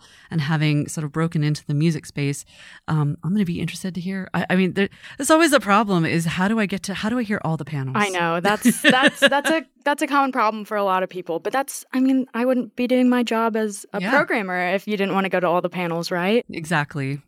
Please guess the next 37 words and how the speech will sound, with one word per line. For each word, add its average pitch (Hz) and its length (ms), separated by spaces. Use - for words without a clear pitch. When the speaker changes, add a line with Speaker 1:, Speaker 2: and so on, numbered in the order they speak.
Speaker 2:
Yeah, 185 260
cool. 294 300
So, 277 320
um, 233 440
the 226 120
next 240 260
one 277 100
I 233 120
would 220 100
love 208 140
to - 80
talk 190 200
about, 175 440
this 214 180
is 214 340
maybe 202 400
the 208 100
one 196 140
I'm 190 160
most 180 260
excited 170 420
for. 160 440
Um, 165 600
we 233 260
are 330 80
gonna 403 200
be 285 440
hosting 202 340
a 175 60
fireside 175 560
chat 156 380
between 208 640
Andrea 202 500
Gleason 208 560
and 208 300
Kristen 202 460
Robinson. 202 800